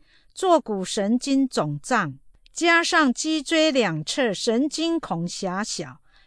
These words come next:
压迫了坐骨神经，每天疼得不能走路，也不能站立，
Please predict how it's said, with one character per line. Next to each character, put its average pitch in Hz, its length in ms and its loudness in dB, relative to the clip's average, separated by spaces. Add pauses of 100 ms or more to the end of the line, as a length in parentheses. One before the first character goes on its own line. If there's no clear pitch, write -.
压 339 240 4
迫 330 320 2
了 202 180 2
坐 254 320 0
骨 170 240 -10
神 175 320 -6
经， 233 380 -4 (300)
每 190 260 -2
天 294 300 0
疼 214 320 -2
得 208 160 2
不 359 180 0
能 214 260 0
走 165 300 -2
路， 190 300 -2 (240)
也 208 200 -2
不 339 200 0
能 202 260 2
站 214 400 2
立， 202 260 -4